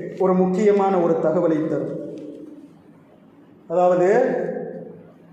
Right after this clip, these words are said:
பெருமானார் ரசூலுல்லாஹி ஸல்லல்லாஹு அலைஹி வஸல்லம் அன்னவர்களுடைய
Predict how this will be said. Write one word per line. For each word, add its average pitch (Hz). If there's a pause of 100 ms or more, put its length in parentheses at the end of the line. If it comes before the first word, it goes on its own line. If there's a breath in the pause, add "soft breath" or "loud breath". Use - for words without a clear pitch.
(100)
பெருமானார் 254
ரசூலுல்லாஹி 254
ஸல்லல்லாஹு 247
அலைஹி 240
வஸல்லம் 240
அன்னவர்களுடைய 220